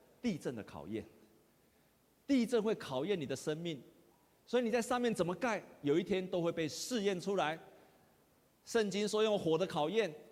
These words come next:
但是你的生命会经过地震的考验，各样的考验会显出你的材料到底是什么样的材料出来了。所以保罗说：“你要谨慎、谨慎的建造。”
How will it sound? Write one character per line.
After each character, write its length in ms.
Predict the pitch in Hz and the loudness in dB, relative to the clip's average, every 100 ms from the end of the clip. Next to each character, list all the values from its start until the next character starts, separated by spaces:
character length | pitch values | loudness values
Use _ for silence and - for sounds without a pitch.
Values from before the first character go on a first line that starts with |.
| - | -10
但 160 | - 170 | -2 -2
是 140 | 156 | 0
你 80 | 165 | 0
的 100 | 160 | -2
生 220 | 160 226 | 0 0
命 240 | 233 247 180 | 2 2 2
会 100 | 185 | 0
经 200 | 185 180 | -2 -4
过 100 | 170 | -4
地 260 | - 302 196 | 2 2 2
震 160 | 226 | 0
的 80 | 151 | -2
考 220 | - 117 | -4 -4
验， 220 | 139 185 123 - - - | -2 -2 -2 -12 -20 0
各 140 | 339 | 4
样 120 | 285 | 4
的 80 | 254 | 4
考 200 | - 165 | 2 2
验 180 | 190 208 | 2 0
会 140 | 180 196 | 2 0
显 420 | - - 180 156 | 0 0 0 0
出 160 | 208 226 | -2 0
你 80 | |
的 100 | 170 | 0
材 260 | 160 160 156 | -2 -2 0
料 160 | 190 170 | 2 0
到 200 | 196 160 | 0 -2
底 100 | 139 | -4
是 160 | 156 | -8
什 160 | 156 131 | -8 -6
么 60 | 143 | -6
样 100 | 127 | -4
的 100 | 120 | -6
材 220 | - 110 | -6 -4
料 160 | 131 | -4
出 200 | 113 117 | -4 -8
来 160 | 110 82 | -8 -8
了。 140 | 87 90 _ _ _ _ _ _ _ _ _ _ _ _ _ | -14 -20 _ _ _ _ _ _ _ _ _ _ _ _ _
所 100 | - | -4
以 40 | 143 | -2
保 200 | 143 147 | 2 2
罗 180 | 151 160 | 4 2
说： 280 | 185 196 190 | 2 2 2
“你 100 | 160 | 0
要 140 | 196 | -2
谨 320 | - 156 135 | 0 -2 -2
慎、 360 | 135 226 170 127 | -2 -2 -2 -6
谨 220 | - 123 | -6 -6
慎 140 | 127 156 | -4 -6
的 100 | 127 | -4
建 260 | - 139 | -2 -4
造。” 220 | 123 143 | -2 -6